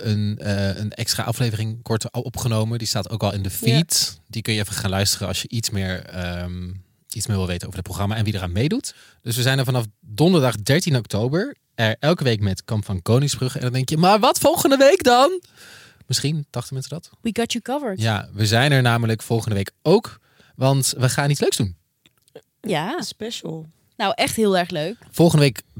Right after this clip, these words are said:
Speaker 1: donderdag hebben we namelijk een live opname in beeld en geluid, eh, tijdens de Dutch Media Week. Dat betekent dus dat je gewoon alles kan komen kijken.
Speaker 3: Je kan een meet and greet krijgen met Til en Timo.
Speaker 1: En met Maris. Die
Speaker 3: En
Speaker 1: is er ook.
Speaker 3: Eva.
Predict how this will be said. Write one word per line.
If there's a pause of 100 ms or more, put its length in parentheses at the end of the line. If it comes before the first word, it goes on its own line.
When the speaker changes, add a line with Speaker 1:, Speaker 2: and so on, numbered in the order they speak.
Speaker 1:
donderdag
hebben
we
namelijk
een
live
opname
in
beeld
en
geluid,
eh,
tijdens
de
Dutch
Media (240)
Week.
Dat
betekent
dus
dat
je
gewoon
alles
kan
komen
kijken. (240)
Speaker 3:
Je
kan
een
meet
and
greet
krijgen
met
Til
en
Timo. (100)
Speaker 1:
En
met
Maris.
Die
Speaker 3:
En
Speaker 1:
is
er
ook.
Speaker 3:
Eva.